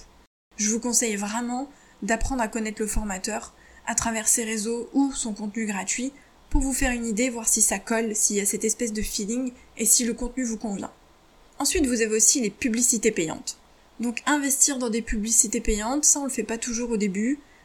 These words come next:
Les premières publicités pour lesquelles j'ai payé, moi, c'était sur Facebook.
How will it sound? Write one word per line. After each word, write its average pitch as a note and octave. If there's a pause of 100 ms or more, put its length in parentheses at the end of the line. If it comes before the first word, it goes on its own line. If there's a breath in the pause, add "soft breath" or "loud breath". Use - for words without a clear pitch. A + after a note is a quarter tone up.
(280 loud breath)
Les A3+
premières D4+
publicités B3
pour B3+
lesquelles G#3+
j'ai A3
payé, A3+
moi, A#3+
c'était G#3+
sur G3+
Facebook. A3+